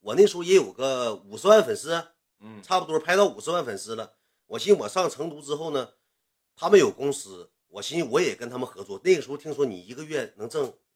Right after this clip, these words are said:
Speaker 1: 一百个 W。
Speaker 2: 嗯，那没有。
Speaker 1: 没有吗？
Speaker 2: 那会儿都
Speaker 1: 三十个 W 有没有？
Speaker 2: 那会儿都不好了。
Speaker 1: 我去时候不好了。
Speaker 2: 你去时候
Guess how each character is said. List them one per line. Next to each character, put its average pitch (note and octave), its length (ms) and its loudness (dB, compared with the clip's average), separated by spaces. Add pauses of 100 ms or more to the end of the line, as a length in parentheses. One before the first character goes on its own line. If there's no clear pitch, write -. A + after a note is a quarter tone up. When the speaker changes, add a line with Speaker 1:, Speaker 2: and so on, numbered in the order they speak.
(340)
Speaker 1:
一 D3+ 140 -20
百 - 260 -14
个 G2+ 100 -20 (300)
W。 E2 480 -18 (220)
Speaker 2:
嗯， G#2 360 -20
那 D3 140 -20
没 A#2 160 -20
有。 G#2 160 -20
Speaker 1:
没 G#2 120 -10
有 G2 120 -8
吗？ F2+ 140 -18
Speaker 2:
那 A#2 80 -20
会 D#3+ 60 -20
儿 - 60 -20
都 A#2 60 -16
Speaker 1:
三 F3 220 4
十 C3 100 -8
个 A2+ 100 -10
W G2 300 -10
有 F2+ 80 -10
没 E2+ 60 -16
有？ E2 100 -16
Speaker 2:
那 D#2 140 -18
会 G#2+ 100 -20
儿 G2+ 40 -20
都 G#2+ 60 -20
不 D3 200 -20
好 - 340 -20
了。 E2 80 -20 (380)
Speaker 1:
我 G2+ 100 -14
去 D3+ 160 -16
时 A#2+ 60 -12
候 B2+ 80 -14
不 D3+ 80 -4
好 F#2 160 -8
了。 D#2 200 -18 (100)
Speaker 2:
你 G#2+ 100 -20
去 D#3 180 -20
时 C3+ 80 -20
候 C3+ 220 -20